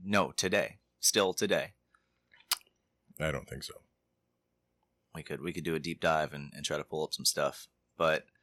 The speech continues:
Speaker 1: that's the, the primary argument, is that there's still systemic racism in the system. And, uh, for whatever reason, Asians are generally removed. I mean, outside of, like, the start of coronavirus, <laughs> where all these Asian people were getting fucking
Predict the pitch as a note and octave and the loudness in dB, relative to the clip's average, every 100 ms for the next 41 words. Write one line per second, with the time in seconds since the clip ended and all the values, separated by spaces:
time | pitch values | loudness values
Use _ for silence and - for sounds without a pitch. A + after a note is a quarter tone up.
0 | _ _ _ F#2+ F2+ - - F2+ F2 F2 | _ _ _ 2 4 6 4 4 2 2
1 | D#2 - F2+ E2 D#2 D2+ D#2 C#2+ C2+ D#2 | -2 2 4 4 4 2 0 -4 -4 -2
2 | - D2+ - - F2+ - E2+ - F2 E2+ | -2 0 2 4 4 4 4 4 2 -2
3 | D#2 D#2 - C#2+ D2+ D2 - _ F#2 F#2 | 0 2 2 0 -4 -6 -12 _ -4 -2
4 | F#2 - C#2 - C2+ D2+ _ _ _ - | 2 4 4 0 -2 -8 _ _ _ -20
5 | - D#2+ D2+ D2 C#2+ C#2+ C#2+ C#2+ - - | -8 -4 -2 -2 -4 -6 -10 -4 0 0
6 | - G1+ G1+ G1+ - - F2 F2 E2+ E2+ | -2 -6 -4 -4 -6 -4 0 2 2 0
7 | E2+ E2 E2 D#2 D#2+ - _ _ _ _ | -2 0 -2 -4 -10 -14 _ _ _ _
8 | _ G2 F#2 F2 F2+ E2 D#2+ - - F2+ | _ -2 0 0 -2 0 -2 -4 -4 -2
9 | F2 E2+ E2 E2 D#2+ - - F2+ F2 D#2+ | -2 -2 -2 -4 -6 -12 -12 -2 -2 0
10 | F2 F2+ D#2+ E2 - - E2 D#2 - D#2+ | 0 0 0 -4 -10 -8 -4 -2 0 -2
11 | D#2+ - - D#2 - E2+ E2+ D2+ D2+ D2+ | -4 -2 0 0 -2 -2 -2 0 2 2
12 | - - - - A2 E2+ D2+ G2+ F#2+ F#2+ | 2 2 4 6 6 4 4 6 6 6
13 | F#2+ F#2+ - - F#2 E2 - - D3 F2+ | 6 6 4 2 2 2 0 -2 -2 0
14 | E3+ | 0